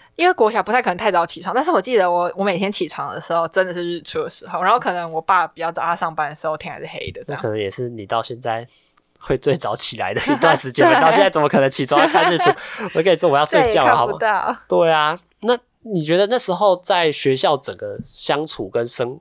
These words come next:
Speaker 2: 活上，你觉得有什么遇到比较大的难题吗？或者是遇到比较什么困难的事情吗？
Speaker 1: 困难的事情啊，我想一下哦，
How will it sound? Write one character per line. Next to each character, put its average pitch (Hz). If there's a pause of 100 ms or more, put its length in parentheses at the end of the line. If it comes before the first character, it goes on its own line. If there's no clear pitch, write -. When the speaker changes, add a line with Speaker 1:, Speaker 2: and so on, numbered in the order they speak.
Speaker 2:
活 98
上， 120
你 110
觉 123
得 135
有 131
什 131
么 113 (340)
遇 180
到 175
比 139
较 127
大 151
的 135
难 107
题 98
吗？ 104
或 123
者 107
是 117
遇 127
到 117
比 107
较 110
什 104
么 98
困 131
难 90
的 101
事 113
情 -
吗？ 101 (600)
Speaker 1:
困 269
难 208
的 214
事 233
情 185
啊， 170
我 175
想 190
一 -
下 190
哦， 196